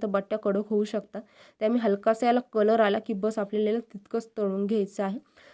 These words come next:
तुम्ही बघू शकता काही दिसायला एकदम भन्नाट दिसतात, एकदम मस्त लेयरसुद्धा आपल्या बाटीला इथे आलेले आहेत, एकदम मस्त खुसखुशीत तयार झालेले आहेत. या ज्या बट्ट्या आहेत, या ज्या बाटी आहेत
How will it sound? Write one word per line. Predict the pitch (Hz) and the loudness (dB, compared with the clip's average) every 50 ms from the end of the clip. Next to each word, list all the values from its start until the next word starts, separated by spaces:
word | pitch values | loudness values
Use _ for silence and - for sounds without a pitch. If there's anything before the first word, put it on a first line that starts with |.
| _ _ | _ _
तुम्ही | 226 226 220 | 0 2 4
बघू | 202 196 196 214 | 4 4 4 2
शकता | 240 - 247 226 - 240 | 2 0 -2 -2 -2 0
काही | 226 226 226 | 0 0 2
दिसायला | 196 214 208 - - 220 214 | 0 -2 -2 0 0 0 2
एकदम | 220 214 202 196 214 220 220 | 2 0 0 0 -2 0 0
भन्नाट | 202 220 202 202 202 196 190 196 202 | 0 0 0 0 0 2 2 0 0
दिसतात, | 196 202 214 208 - 220 | 0 -2 -2 -2 -2 -2
एकदम | 214 196 185 185 214 214 214 | -2 -2 0 0 0 0 0
मस्त | 208 208 202 - 226 | -2 -4 -4 -4 -2
लेयरसुद्धा | 208 202 196 185 185 196 208 208 - 233 208 208 240 | 0 2 2 2 2 0 0 -2 -4 -6 -2 0 0
आपल्या | 220 214 233 226 220 | 0 0 0 0 2
बाटीला | 214 196 185 - - 208 214 214 | 2 0 -2 -4 -4 -2 0 0
इथे | 214 208 214 240 | 0 -2 -2 -4
आलेले | 220 202 190 190 190 202 214 | -4 -2 -2 -2 0 0 0
आहेत, | 214 202 202 254 302 - _ _ _ - - _ _ - | 0 -2 -2 -6 -8 -10 _ _ _ -20 -20 _ _ -6
एकदम | 202 190 185 185 202 233 233 | -6 -4 -2 0 2 2 2
मस्त | 226 220 220 220 - 247 233 - | 2 0 -2 -4 -8 -12 -8 -6
खुसखुशीत | 226 214 208 - - 220 - - 247 - | -6 -6 -6 -8 -10 -8 -6 -6 -6 -2
तयार | - 208 196 196 196 202 | 0 0 2 2 0 0
झालेले | 202 220 214 208 208 208 214 214 | -2 -2 -2 -2 0 0 0 0
आहेत. | 208 220 254 - _ _ _ _ _ _ _ | -2 -2 -4 -8 _ _ _ _ _ _ _
या | - 220 220 220 | 2 4 4 4
ज्या | 226 208 247 | 4 4 2
बट्ट्या | 240 233 202 202 208 - 240 233 | 2 2 2 0 0 -2 0 0
आहेत, | 214 214 214 202 | 0 0 -2 -2
या | 208 190 | -2 -2
ज्या | 190 208 | -2 -2
बाटी | 202 202 190 180 175 - 214 | 0 0 -2 -2 -2 -2 -4
आहेत | 196 185 196 | -4 -4 -6